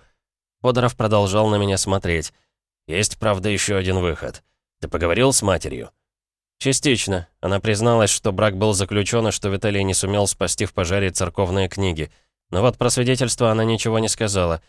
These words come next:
и давить я на нее не стал. Ей просто физически плохо становится, когда она про этот брак вспоминает». Я не отводил взгляда.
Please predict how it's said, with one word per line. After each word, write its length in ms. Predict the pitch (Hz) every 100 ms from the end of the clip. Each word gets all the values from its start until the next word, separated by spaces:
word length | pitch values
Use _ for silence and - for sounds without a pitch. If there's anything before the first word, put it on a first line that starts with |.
| _ -
и 60 | 92
давить 300 | 98 107 101
я 140 | 98
на 60 | 95
нее 220 | 98 95
не 120 | 95
стал. 380 | - 92 80 78 _ _ _
Ей 160 | 98 98
просто 320 | 113 101 107
физически 540 | 117 110 104 87 -
плохо 300 | 87 95 90
становится, 520 | 87 - 98 104 95
когда 280 | 92 85 87
она 140 | 87 85
про 160 | 87
этот 180 | 85 87
брак 280 | 80 82 76
вспоминает». 640 | - 82 80 78 76 71 - _ _ _ _ _
Я 160 | 90 95
не 100 | 95
отводил 340 | 92 95 92
взгляда. 560 | 95 92 87 82 67 -